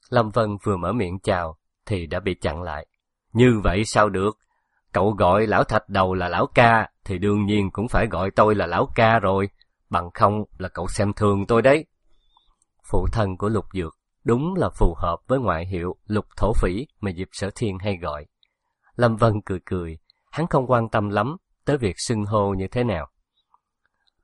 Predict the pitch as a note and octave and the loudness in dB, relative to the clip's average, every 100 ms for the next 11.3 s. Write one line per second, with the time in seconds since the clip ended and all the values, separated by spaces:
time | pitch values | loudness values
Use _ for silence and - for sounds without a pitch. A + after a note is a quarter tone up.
0 | _ - G2+ G2+ A2+ - A#2+ A#2+ A2+ G#2+ | _ -4 0 2 0 2 4 4 4 2
1 | - G2+ G2 F#2 E2+ - _ _ _ _ | -4 0 0 0 -4 -10 _ _ _ _
2 | _ G2 F2+ F2+ F#2+ A2 G2+ - C3+ - | _ -8 -6 -2 0 2 2 6 6 6
3 | _ _ G2 F#2 F#2+ F#2+ A#2 A2+ F2+ C3 | _ _ -4 0 2 4 4 2 -2 -2
4 | - G2 - G2+ A#2 - F#2 G2 G2+ F2 | -2 -2 0 2 2 2 -2 -2 -2 0
5 | F#2 C#3 F2+ F#2+ A2+ F2 F#2+ - G2 F2+ | 2 2 0 0 0 0 -2 2 2 2
6 | D2+ _ _ _ _ - G2+ F2+ F2 A#2 | -6 _ _ _ _ 0 2 2 2 2
7 | F#2+ F2+ F#2+ - _ _ _ _ _ _ | 0 0 -2 -4 _ _ _ _ _ _
8 | A2 A2 - G2 F2+ _ _ - C#3 - | 0 2 4 2 0 _ _ 0 2 6
9 | G#2+ - E2+ A2+ D3 G2 - G2 G2+ F2+ | 4 6 6 6 4 0 0 -4 -2 -2
10 | F2 F#2 E2+ F#2 E2+ F2 - D3 E2 - | -2 -2 0 -2 -2 -4 -2 0 -2 -4
11 | - G#2 F#2 | 4 4 4